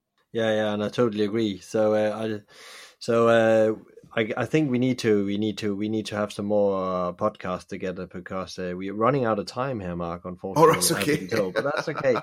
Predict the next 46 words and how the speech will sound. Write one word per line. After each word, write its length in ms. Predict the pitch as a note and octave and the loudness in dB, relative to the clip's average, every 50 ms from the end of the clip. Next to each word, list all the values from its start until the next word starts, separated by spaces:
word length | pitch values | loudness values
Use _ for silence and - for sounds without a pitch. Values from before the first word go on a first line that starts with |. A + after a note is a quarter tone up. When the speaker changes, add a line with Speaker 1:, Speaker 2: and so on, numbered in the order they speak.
| - - D#3 | -4 -8 -14
Speaker 2:
<laughs> 200 | - - _ - | -14 -12 _ -2
Speaker 1:
uh, 460 | A2+ A2+ A2 G#2+ G#2 G#2 G#2 G#2 G2+ | 0 2 2 2 2 2 2 0 0
because 280 | G2+ G#2 - A#2+ G#2+ - | -2 -2 -2 -2 0 2
there's, 200 | A#2+ A2 G#2+ G2+ | 2 2 2 4
there's 240 | A2+ A2+ A2 G#2+ - | 2 2 2 2 2
so 140 | - C3 B2+ | 2 2 2
much 220 | B2 A#2 A2 A2 | 2 0 0 0
interesting 640 | A#2 A#2+ B2 - A2 G2+ F#2+ - - F#2+ F2+ F2 F2 | -2 -2 -2 0 0 -2 -2 -2 -4 -6 -4 -4 -4
in 200 | F2 F2+ F#2 F2+ | -6 -6 -8 -6
coming 220 | - G#2 G2 G2 | -6 -4 -2 0
out 100 | G#2 G#2+ | 0 0
of 60 | G#2 | -2
this 160 | G2+ G2+ - | -2 -4 -6
conversation. 500 | - G#2+ G2 F#2+ F#2+ F#2 G#2 G2 F2+ F#2+ | -4 -4 -4 -4 -4 -6 -6 -6 -6 -6
But 80 | G2+ G2+ | -6 -4
we're 160 | G#2+ A#2 B2 | -2 0 2
gonna, 140 | B2+ B2 A#2 | 2 2 2
we're, 240 | B2 C3+ B2+ C3 B2+ | 2 0 0 0 0
we're 140 | B2+ C3+ C#3 | 0 2 2
gonna 180 | C#3 B2+ A#2 | 4 4 6
have 140 | A#2 C3 C3 | 8 8 8
a, 200 | A#2+ A2 G#2+ G#2 | 8 8 6 2
we're 220 | G#2+ A#2+ A#2+ A#2 A2+ | 2 2 2 2 4
gonna 180 | B2 A#2+ A2 | 2 2 2
have 140 | A2 A#2+ A2+ | 2 2 2
another 320 | A2+ A2 A2+ A#2 A2 G#2+ G2 | 2 4 4 4 4 2 2
one 220 | F#2 F#2+ F#2+ G2 | 0 0 -2 -2
where 160 | G2 G2 G2 | 0 0 0
we're 100 | G2+ F#2+ | -2 -4
gonna 220 | G2 G2 G2 F#2+ F2+ | -4 -4 -6 -6 -4
talk 240 | - G#2+ G#2 G#2 | -2 -2 -2 0
Speaker 2:
I'm 60 | A2 G#2 | -2 -4
Speaker 1:
a 40 | |
bit 140 | F#2+ G#2+ G#2+ | -2 -2 0
Speaker 2:
sure. 100 | A#2+ C#3 | 0 0
Speaker 1:
more 260 | D3 F#2+ G2 G2 G2 - | -2 -2 -4 -6 -8 -8
deep 180 | G#2 G#2+ G2 - | -10 -10 -10 -10
about 300 | F#2+ F#2+ F#2 E2+ E2+ F#2 | -12 -8 -8 -8 -6 -4
the, 200 | G2+ G2+ F#2+ F2 F#2+ | -2 -2 -2 -2 -4
the 100 | G2 - | -8 -6
brand 360 | - G2 F#2+ G2+ G#2+ G#2+ G2+ _ _ - - - _ _ _ _ | -4 -2 -2 -2 -2 -4 -8 _ _ -20 -20 -20 _ _ _ _
D 140 | - G#2 F#2+ | -6 -6 -6
N 100 | F#2+ F#2+ | -4 -4
A. 120 | F#2+ F#2+ G2 | -4 -4 -2
But 140 | B2+ B2+ - _ _ _ _ - | -2 -4 -4 _ _ _ _ 4
always 640 | D3+ F3 F#3+ F3+ D#3+ C3+ A2+ G#2+ G#2 - - - | 6 6 6 6 6 6 6 6 4 0 -6 -14